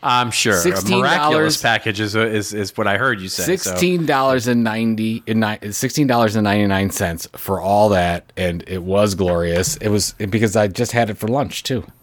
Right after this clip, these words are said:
Speaker 2: I had, I had a Big Mac last night, and then I had the, half the chicken ten-, chicken nuggets
Speaker 1: Okay.
Speaker 2: and,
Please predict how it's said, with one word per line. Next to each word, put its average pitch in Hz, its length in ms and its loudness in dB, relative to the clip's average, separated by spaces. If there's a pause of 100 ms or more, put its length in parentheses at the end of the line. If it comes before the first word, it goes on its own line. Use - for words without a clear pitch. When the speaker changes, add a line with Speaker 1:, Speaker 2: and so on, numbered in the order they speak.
(160)
Speaker 2:
I 85 80 -8
had, 90 300 -2 (440)
I 95 100 -2
had 98 100 4
a 95 40 2
Big 104 220 2
Mac 101 300 2
last 107 320 0
night, 117 220 0
and 101 120 0
then 98 140 0
I 98 80 2
had 98 320 0
the, 95 260 -2 (140)
half 107 260 -2
the - 80 -8
chicken 101 360 -4
ten-, 107 480 -2
chicken 110 300 -2
nuggets 110 360 0
Speaker 1:
Okay. 107 120 4
Speaker 2:
and, 107 160 -2